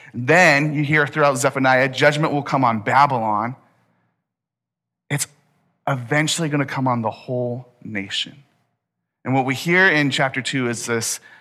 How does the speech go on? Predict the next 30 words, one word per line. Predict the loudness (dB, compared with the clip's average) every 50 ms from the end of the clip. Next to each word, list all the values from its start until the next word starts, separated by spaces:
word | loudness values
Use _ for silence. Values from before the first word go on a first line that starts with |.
| _ _ -6
this | -4 -2 -2 -2 -4 -8 -10
promise | -16 -12 -4 2 4 6 8 8 6 4 2 0 -2 -2 -2 -2 -2 -2 -4
of | -4 -4 -2 -2
something | -2 -4 -2 -2 -4 -6
coming | -4 -4 -4 -2 -4 -4
called | -2 2 2 2 2 2 -2 -8 -16 -20 -20 -14 -6 -4
the | -4 -4
day | -2 0 0 2 2 4 2 2 2 0 -2 0
of | -2 -2 -2 -2
the | -4 -4
Lord. | -4 -4 -4 -6 -6 -8 -12 -16 -18 -20 _ _ _ _ _ _ _ _ _ _ _ _ _ _ _ _ _ _ _ _ _ _ _ _ _ _ _
That | -4 -2 -2
the | -4
day | -4 0 2 4 6 6 6 6
of | 6 4
the | 4 2
Lord | 4 4 4 4 4
would | 2 -2 -4
come | -2 0 0 0 0 0 -2 -6 -10 -16 -20 -20 _ -6
and | -2 0 0
it | 0 0
would | -2 0 2 2 4 2 2 0 -2 -8 -10 -20 -20 _ _ _ _ _ _ _ _ _ _ _ _ _ -10
sweep | -10 -8 -6 -6 -8 -8 -6 -2 -2 -2 -2 0 -2
away, | 0 0 2 2 2 0
as | -2 -2 -4
we | -8 -10
heard, | -8 -6 -6 -6 -6 -8 -10 -14 -20 _ _ _ _ _ _ _ -4
every | -2 -2 -2 -2 -2 -2 -2 -2 -4 -6 -10 -14 -16
living | -10 -4 -2 -2 -2 -2 -2 -2 -2 -2 -4 -8 -12
creature | -16 -16 -12 -8 -8 -8 -6 -8 -8 -8 -8 -10 -12 -16